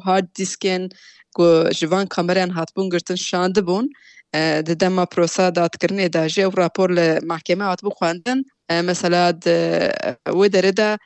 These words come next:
di wekî müdaxaleyeke ji derve heye li ser van dîmena.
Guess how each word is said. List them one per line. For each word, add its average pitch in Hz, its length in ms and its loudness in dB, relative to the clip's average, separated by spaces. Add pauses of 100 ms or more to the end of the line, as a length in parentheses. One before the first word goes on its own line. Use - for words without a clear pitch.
(240)
di - 40 -2
wekî 233 260 -4
müdaxaleyeke 196 920 -2
ji 180 160 -6
derve 196 280 0
heye 185 280 -2
li 175 40 -2
ser 165 280 -2
van 170 240 -2
dîmena. 151 440 -6